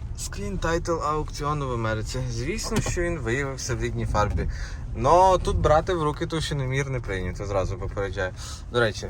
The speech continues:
бачите, все одно ключом її фізично теж можна заводити. В батарейці, до речі, ключ теж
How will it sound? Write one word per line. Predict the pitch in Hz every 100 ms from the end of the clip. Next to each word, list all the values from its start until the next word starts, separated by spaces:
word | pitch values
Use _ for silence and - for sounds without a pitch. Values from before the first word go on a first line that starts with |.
| 107
бачите, | 127 165 147
все | 139 120
одно | 117 135 113
ключом | - 123 175 175
її | 135
фізично | 113 131 139 131
теж | 120 113
можна | 110 98 98
заводити. | 98 92 - 98
В | 92
батарейці, | 110 135 156 -
до | 127
речі, | 123 143 123
ключ | - 131 117
теж | 131